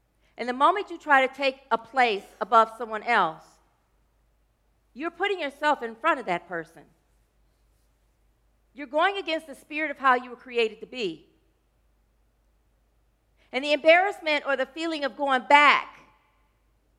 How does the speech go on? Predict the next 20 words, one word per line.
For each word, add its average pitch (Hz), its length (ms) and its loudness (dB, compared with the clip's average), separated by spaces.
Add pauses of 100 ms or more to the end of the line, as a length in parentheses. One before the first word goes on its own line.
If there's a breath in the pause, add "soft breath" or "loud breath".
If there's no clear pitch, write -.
(800)
is 285 120 -4
the 294 120 -10
drop 330 380 6
that 330 160 -12
you 302 80 -14
have 302 320 4
in 277 100 -10
yourself 294 460 0
when 269 140 -14
you 254 100 -16
realize 254 460 4
that's 262 220 -2
not 247 180 -2
the 240 60 -12
place 247 320 -6
where 220 120 -14
you're 214 100 -12
supposed 214 380 -12
to 202 60 -18
be. 175 280 -12